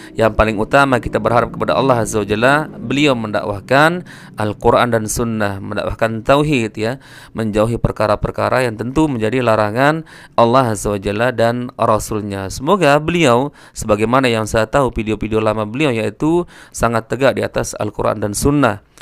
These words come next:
Meskipun sekarang sedang, ya, banyak kekeliruan beliau. Semoga Allah Azza wa Jalla mengembalikan beliau ke jalan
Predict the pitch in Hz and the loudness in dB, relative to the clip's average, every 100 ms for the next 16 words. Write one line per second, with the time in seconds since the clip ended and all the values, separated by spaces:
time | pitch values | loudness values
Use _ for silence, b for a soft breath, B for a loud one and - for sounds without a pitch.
0 | B - - 120 131 123 - 110 120 139 | B -14 -6 -4 -2 -4 -2 0 0 -2
1 | 135 110 113 120 135 180 151 117 110 143 | -6 -2 0 0 0 2 2 2 2 2
2 | 147 B B B 135 - 139 139 143 143 | 0 B B B -4 0 2 2 2 0
3 | 160 139 117 - 123 135 113 113 104 98 | -2 -2 -2 -4 -4 -2 -2 -2 -4 -4
4 | 107 101 135 160 185 B B B - 123 | -4 2 4 4 2 B B B -4 -2
5 | 117 110 107 104 - 127 120 110 117 117 | 2 2 2 0 -2 -2 -2 0 0 0
6 | 104 104 110 127 135 | -2 2 2 2 0